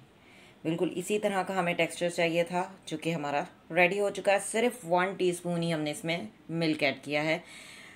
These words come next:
अगर आपको लगे कि थोड़ा सा आपका texture जो है वो गाढ़ा हो रहा है, तो फिर आप, अ,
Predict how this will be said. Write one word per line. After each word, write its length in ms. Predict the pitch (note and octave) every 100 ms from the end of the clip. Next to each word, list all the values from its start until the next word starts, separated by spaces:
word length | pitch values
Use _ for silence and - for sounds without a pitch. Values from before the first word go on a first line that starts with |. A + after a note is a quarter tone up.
| - - - - -
अगर 200 | E3+ G3
आपको 240 | G#3+ - G#3
लगे 300 | F3+ F3 F#3
कि 100 | G3
थोड़ा 280 | F3 F3 F3+
सा 160 | F#3+
आपका 340 | F#3 F#3 F3+ F3+
texture 400 | E3+ D#3 - F3+
जो 140 | F3+
है 60 | E3+
वो 80 |
गाढ़ा 340 | E3 D#3+ C#3 E3
हो 180 | F#3 F3+
रहा 140 | F3+
है, 100 | F3+
तो 120 | F3
फिर 220 | F3+ G3
आप, 180 | E3+
अ, 60 | E3